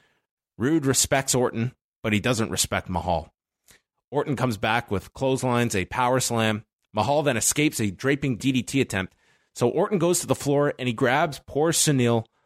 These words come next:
lifts him up into orbit, and he drops down onto the announcer's desk. A spot that I will never hold my breath, uh, sorry, a spot that I will always hold my breath watching from the infamous, uh,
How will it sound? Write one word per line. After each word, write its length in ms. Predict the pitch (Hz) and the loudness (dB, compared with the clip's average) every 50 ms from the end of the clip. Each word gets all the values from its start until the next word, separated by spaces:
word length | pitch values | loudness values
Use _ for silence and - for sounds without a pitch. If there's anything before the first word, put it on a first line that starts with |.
| _ _ _ _ - | _ _ _ _ -6
lifts 460 | 101 117 131 151 185 196 190 - - | -2 0 2 2 2 2 2 0 0
him 200 | - 165 139 127 - - | 2 2 2 0 0 0
up 180 | 151 165 - - | -2 0 2 0
into 160 | 160 - 165 139 - - | 2 2 2 0 0 -2
orbit, 440 | 147 139 143 139 113 139 135 - - - | -2 0 0 2 2 0 -2 -2 -2 -6
and 140 | 120 107 | -4 -2
he 100 | 107 113 | -2 -4
drops 540 | 98 87 104 107 120 123 131 135 - - - | -4 -2 -2 0 0 0 0 0 -2 -4 -2
down 480 | - 131 113 110 110 104 104 104 92 - _ _ - | 0 2 2 2 2 2 2 0 0 -4 _ _ -4
onto 320 | 113 120 123 113 - 120 | -2 0 0 0 0 0
the 140 | 104 107 104 | 2 2 0
announcer's 460 | 95 90 87 87 85 - - 80 - | 2 0 -2 -2 -4 -6 -8 -8 -8
desk. 360 | - 87 80 78 - - - - _ _ _ _ _ _ _ _ - | -8 -6 -6 -6 -6 -8 -8 -16 _ _ _ _ _ _ _ _ -4
A 60 | 123 | -2
spot 320 | - - - 175 170 170 | -2 0 0 -2 -2 0
that 140 | - 143 123 117 | 0 -2 0 0
I 80 | 135 | 0
will 120 | 135 127 123 | 0 0 0
never 600 | 123 131 135 143 151 147 127 127 120 110 101 - _ _ | 2 2 2 2 2 2 2 2 0 0 -2 -4 _ _
hold 240 | - 123 127 107 | -2 -2 -2 0
my 160 | 107 110 107 104 | 0 0 0 0
breath, 340 | - 101 95 90 85 - - | 0 0 0 0 -2 -2 -2
uh, 220 | 147 143 127 - - - - - - | -2 0 0 0 -2 -6 -12 -20 -16
sorry, 400 | - - 143 139 117 95 80 - - _ _ _ _ _ _ _ _ _ _ _ | -10 -4 -2 0 0 -2 -4 -6 -12 _ _ _ _ _ _ _ _ _ _ _
a 60 | - - | -10 -10
spot 240 | - - 147 143 - | -4 -2 0 0 2
that 100 | 147 127 | 2 2
I 60 | 131 | 2
will 100 | 120 113 | 2 0
always 400 | - - 139 143 143 135 110 - | 0 0 0 2 2 2 0 -2
hold 220 | - 104 95 82 | -4 -4 -4 -4
my 140 | 95 90 87 | -4 -6 -6
breath 260 | - - 82 76 - | -4 -6 -8 -8 -6
watching 440 | - 90 80 73 - - - 82 82 - _ _ _ _ _ _ _ | -4 -4 -4 -4 -4 -6 -8 -8 -12 -16 _ _ _ _ _ _ _
from 380 | - 117 104 95 92 90 85 - - _ _ _ _ _ _ _ _ _ _ _ _ | 0 2 2 2 2 -2 -6 -8 -12 _ _ _ _ _ _ _ _ _ _ _ _
the 100 | 107 107 | 0 0
infamous, 560 | 110 104 - 101 101 98 92 - - - - - | 0 0 0 -2 -2 0 0 2 0 0 -2 -2
uh, 280 | - 95 92 87 85 | -4 -2 -2 -2 -2